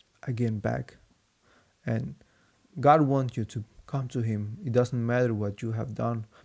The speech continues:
before. It doesn't matter what you have been through. As this son, he was, was, he was dirty. He was smelling bad for sure. He was, uh, I don't know, maybe naked.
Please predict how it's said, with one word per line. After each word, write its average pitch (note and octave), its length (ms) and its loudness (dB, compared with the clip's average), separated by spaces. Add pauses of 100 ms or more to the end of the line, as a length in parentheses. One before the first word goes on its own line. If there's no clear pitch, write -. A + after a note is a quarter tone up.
before. A2 460 -2 (220)
It A2+ 80 -2
doesn't A#2 320 2
matter A#2+ 340 0
what A2 300 -4 (100)
you A2+ 280 0
have G#2+ 200 0
been G#2+ 280 -4 (200)
through. C#3 300 2
As A2+ 160 2
this B2+ 240 -2
son, C3 300 0
he A#2 140 -2
was, A#2 180 -6
was, - 480 -8 (360)
he A#2 120 2
was G2+ 220 0
dirty. C3 720 2
He A#2+ 140 0
was A2+ 440 -2
smelling A#2 640 0
bad B2 280 8
for A2 140 -2
sure. C#3 420 2 (420)
He A#2+ 120 -2
was, A2+ 280 0
uh, - 200 -10 (420)
I B2+ 120 0
don't A#2 140 0
know, G2+ 220 -2 (500)
maybe B2 200 2
naked. B2+ 580 0